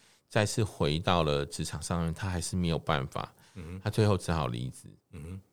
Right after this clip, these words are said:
Speaker 1: 对，他最后，最后就是在，呃，离，离职这样子。那太太其实过-，这个过程都知道。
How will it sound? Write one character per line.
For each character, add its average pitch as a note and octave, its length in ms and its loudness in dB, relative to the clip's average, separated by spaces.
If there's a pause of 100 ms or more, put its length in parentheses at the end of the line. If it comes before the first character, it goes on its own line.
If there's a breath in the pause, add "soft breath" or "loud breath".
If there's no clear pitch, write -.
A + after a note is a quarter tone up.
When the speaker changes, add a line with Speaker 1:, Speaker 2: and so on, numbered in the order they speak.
(200)
Speaker 1:
对， A2+ 120 -4
他 G#2+ 120 2
最 B2 160 6
后， A#2 120 8
最 G#2 180 2
后 G#2 160 2
就 G#2 100 -2
是 G2 80 -4
在， E2+ 300 2 (180)
呃， E2 100 -4
离， C#2+ 240 -6
离 D#2+ 180 -4
职 - 280 -12
这 D2 60 -6
样 C#2+ 120 -6
子。 E2+ 120 -14
那 B2+ 100 0
太 F3 200 4
太 C3+ 100 6
其 G2+ 240 2
实 A2 60 2
过-， A2 200 2
这 - 140 -2
个 A2 80 2
过 A2+ 120 2
程 F2 140 0
都 D#2+ 160 0
知 D#2 220 -10
道。 C2+ 240 -4